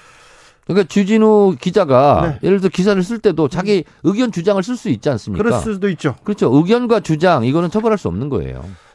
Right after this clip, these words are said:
Speaker 2: 아, 네. 법카 유용 사건으로 김혜경 씨 그리고 배모 씨 이렇게 검찰에 송치됐습니다. 이 문제는 어떻게 보고 계십니까?
Speaker 1: 그 부분은 제가 전문가가 아닙니다.
Speaker 2: 전문가 아닙니까?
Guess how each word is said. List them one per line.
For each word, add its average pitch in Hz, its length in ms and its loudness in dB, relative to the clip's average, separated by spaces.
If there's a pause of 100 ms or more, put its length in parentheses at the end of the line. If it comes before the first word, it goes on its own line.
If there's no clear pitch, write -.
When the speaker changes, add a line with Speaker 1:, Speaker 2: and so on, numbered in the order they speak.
(120)
Speaker 2:
아, 151 260 -6
네. 127 300 -10 (500)
법카 240 600 0
유용 233 400 2
사건으로 220 720 0 (100)
김혜경 226 580 0
씨 139 380 -8 (120)
그리고 196 460 -4 (380)
배모 202 360 2
씨 139 420 -6
이렇게 170 500 -4
검찰에 180 440 -4
송치됐습니다. 196 800 -4
이 147 120 -2
문제는 240 460 -2
어떻게 185 260 -6
보고 151 240 -6
계십니까? 127 400 -12
Speaker 1:
그 220 280 2
부분은 160 360 -2
제가 143 140 2
전문가가 123 440 -2
아닙니다. 65 460 -10
Speaker 2:
전문가 170 260 -4
아닙니까? 139 300 -4